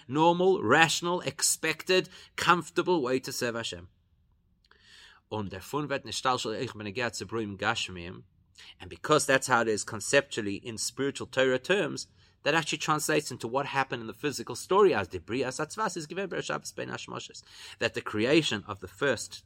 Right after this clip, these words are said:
tongues had to be at what time? The time that's outside of the natural time, the time that's already associated with Shabbos. And das is echt the Eroim Mili de Chasidusa, that then teaches us a lesson about living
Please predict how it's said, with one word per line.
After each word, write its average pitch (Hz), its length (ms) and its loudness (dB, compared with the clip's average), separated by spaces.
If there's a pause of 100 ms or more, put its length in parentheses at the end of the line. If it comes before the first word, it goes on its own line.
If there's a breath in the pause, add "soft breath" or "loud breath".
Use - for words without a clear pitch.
(120)
tongues 165 360 2 (220 loud breath)
had 139 200 4
to 151 80 -2
be 160 160 4
at 127 140 2
what 147 260 6
time? 180 400 4 (220 soft breath)
The - 60 -12
time 160 240 4
that's 151 180 -4 (100)
outside 156 600 2
of 123 100 0
the 110 100 0
natural 98 400 -8
time, - 300 -18 (220 loud breath)
the - 60 -2
time 147 260 6
that's 147 180 0
already 143 240 6
associated 117 580 0
with 78 160 -12
Shabbos. - 460 -16 (1500 loud breath)
And - 120 -20
das 175 240 6
is 123 100 -6
echt 139 160 -2
the 110 60 -6
Eroim 117 340 0
Mili 123 220 0
de 104 100 -6
Chasidusa, 113 640 -2
that 131 260 0
then 107 240 -4
teaches 147 360 -8
us 110 160 -4
a 147 60 0
lesson 175 320 0
about 120 220 -4
living 131 360 0